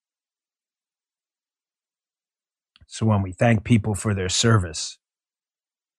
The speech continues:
on days like today, I'd like you to keep that in your head. These men and women didn't go over there and throw a costume party.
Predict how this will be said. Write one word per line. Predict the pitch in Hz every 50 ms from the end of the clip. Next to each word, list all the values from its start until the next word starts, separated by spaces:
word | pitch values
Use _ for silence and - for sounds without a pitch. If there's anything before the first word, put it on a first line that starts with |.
| _ _
on | - 85 87
days | 87 107 107 104 98 92 104
like | 95 95 87
today, | - - 101 101 101 92 82 78 - _ _ _ _ _ _ _ _ _ _ _ _ _ _ _ _ _ _ _ _ _ _ _ _ _ _ _ _ _ _ _ _ _ _ _ _ _
I'd | 131 98
like | 113 110 -
you | - 98
to | 92
keep | - - 113 92 -
that | - 107 107 87
in | 92
your | 92 90
head. | 85 101 95 90 76 - _ _ _ _ _ _ _ _ _ _ _ _ _ _ _ _ _ _ _ _ _ _ _ _ _ _ _ _ _ _ _ _ _ _ _ _ _ _ _ _ _ _ _ _ _ _ _ _ _ _ _ _ _ _ _ _ _ _ _ _ _ _ _ _ _
These | 127 110 95 110
men | 113 113 113
and | 110 98
women | 107 113 110 110 104
didn't | 107 104 107 101
go | 107 101 107
over | 110 110 98 98
there | 98 101 95 92 95
and | 90 -
throw | - 107 107 101 98
a | 90
costume | - - 113 110 107 - - 113 98 92
party. | - - 92 85 82 80